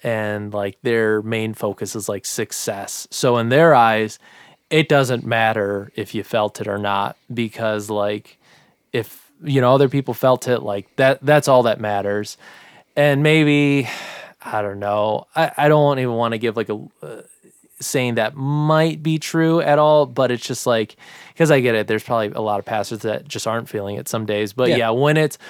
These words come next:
Speaker 1: when you don't even, like, believe what you're saying, then that, then there's a problem, you know,
Speaker 2: Right.
Speaker 1: and you're, you're gonna get burnt out really quick because you're, like,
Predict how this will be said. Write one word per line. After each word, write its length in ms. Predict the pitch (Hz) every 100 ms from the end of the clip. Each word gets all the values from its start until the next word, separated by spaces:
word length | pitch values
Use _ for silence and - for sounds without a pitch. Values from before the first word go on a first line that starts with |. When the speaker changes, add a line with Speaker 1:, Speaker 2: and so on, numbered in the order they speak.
| - -
Speaker 1:
when 200 | 131 151
you 160 | 151 170
don't 220 | 151 143
even, 260 | 135 127 123
like, 200 | 113 104
believe 320 | 110 110 107
what 100 | 107
you're 140 | 104
saying, 340 | 98 107 104 104
then 200 | 104 101
that, 240 | 98 - _ _
then 400 | 110 101 98 101 _ -
there's 260 | 101 95
a 60 | 98
problem, 720 | - 98 95 - - 131 123
you 140 | 135 113
know, 340 | 101 98 98 - _
Speaker 2:
Right. 100 | - 110
Speaker 1:
and 220 | 104 107 -
you're, 440 | 123 117 113 110 - - - - _ -
you're 160 | 135
gonna 160 | 143 135
get 180 | 127 107
burnt 300 | 123 123 123
out 200 | 113 110
really 240 | 113 104
quick 320 | - 113 98
because 380 | - 101 107 98
you're, 240 | 107 110
like, 380 | 110 101 98 -